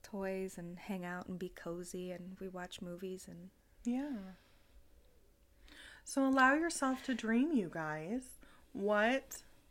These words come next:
Speaker 2: what feels a little stagnant or something that stresses you out that is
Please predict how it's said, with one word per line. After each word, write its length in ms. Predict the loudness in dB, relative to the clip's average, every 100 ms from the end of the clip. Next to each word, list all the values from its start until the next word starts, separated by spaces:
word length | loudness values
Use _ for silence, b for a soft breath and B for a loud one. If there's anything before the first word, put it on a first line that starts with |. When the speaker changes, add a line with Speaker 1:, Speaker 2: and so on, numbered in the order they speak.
| -20 _ -20 -20 -20 0
Speaker 2:
what 220 | 2 2
feels 440 | 2 2 4 2 -4 -12 -20 -4
a 80 | 2
little 320 | 4 4 2
stagnant 840 | 0 0 4 6 4 0 -4 -4 -6 -4
or 280 | 0 0
something 400 | 0 -2 -2 -2
that 160 | -2 -2
stresses 560 | -2 0 0 -2 -6 -4
you 180 | -4 2
out 380 | 4 4 2 -6 b b b b -2
that 180 | 2 4
is 600 | 4 2 0 -4 -8